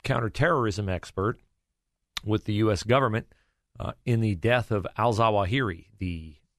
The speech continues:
uh, al-Qaeda terrorist killed by a drone strike in Kabul, Afghanistan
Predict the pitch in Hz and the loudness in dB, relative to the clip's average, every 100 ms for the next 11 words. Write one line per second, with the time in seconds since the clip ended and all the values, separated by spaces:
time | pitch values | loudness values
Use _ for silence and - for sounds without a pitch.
0 | _ _ _ - 92 - 110 95 - 127 | _ _ _ -6 -4 0 0 0 0 0
1 | 110 92 - _ _ _ _ _ _ _ | 0 -4 -10 _ _ _ _ _ _ _
2 | _ _ _ - - 120 92 104 95 90 | _ _ _ -4 0 2 2 0 0 0
3 | 135 143 - - 85 87 - - 101 95 | 0 0 -4 -6 -8 -8 -12 -4 -2 0
4 | 90 87 - - 120 110 101 - 95 87 | -2 -4 -6 0 2 2 0 -2 -4 -4
5 | 107 113 104 - 80 87 | -2 0 -2 -4 -10 -10